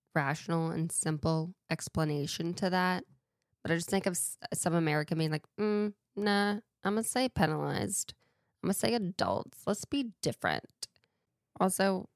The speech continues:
adult's one of those words that just kind of fits for what it is.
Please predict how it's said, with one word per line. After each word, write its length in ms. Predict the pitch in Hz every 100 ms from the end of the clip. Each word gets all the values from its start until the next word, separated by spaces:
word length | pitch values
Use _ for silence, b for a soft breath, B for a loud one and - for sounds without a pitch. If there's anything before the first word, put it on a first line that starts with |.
| _ _ _ _ _
adult's 640 | - 185 170 156 160 196 -
one 100 | 240
of 60 |
those 200 | 262 240
words 340 | 202 156 165 -
that 100 | 170
just 320 | 156 160 -
kind 200 | 180 185
of 120 | 190
fits 800 | - - - 151 _ - - - _ _ _ _ _ _
for 140 | - 175
what 200 | 151 151
it 140 | -
is. 480 | 58 55 - 196 -